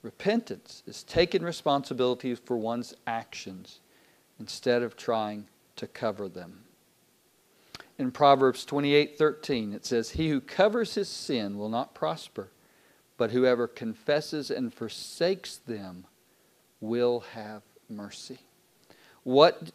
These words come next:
did Ruth want to do? She wanted to get rid of her daughter-in-laws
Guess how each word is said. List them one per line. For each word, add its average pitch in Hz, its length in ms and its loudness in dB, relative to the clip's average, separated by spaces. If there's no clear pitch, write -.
did 139 180 6
Ruth 139 460 4
want 165 280 0
to 170 100 -2
do? 185 340 4
She 220 440 0
wanted 196 720 4
to 147 120 2
get 139 260 6
rid 147 400 2
of 131 200 -2
her 135 120 6
daughter-in-laws 117 1200 2